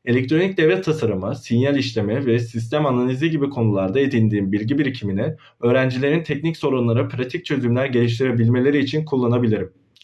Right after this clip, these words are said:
Mühendislik tasarımı ve problem çözme yaklaşımını öğretirken onlara sadece teorik bilgi değil,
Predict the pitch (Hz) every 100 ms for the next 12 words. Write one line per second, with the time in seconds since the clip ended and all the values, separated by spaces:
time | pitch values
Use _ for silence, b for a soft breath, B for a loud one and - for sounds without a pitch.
0 | B B B B 120 127 143 156 156 208
1 | 170 - 120 107 131 156 139 139 117 156
2 | 151 180 180 127 156 156 147 113 113 98
3 | 101 110 107 113 120 139 104 135 - B
4 | B 123 127 156 175 175 165 165 127 143
5 | 156 - 131 139 156 139 104 95 98 117
6 | 170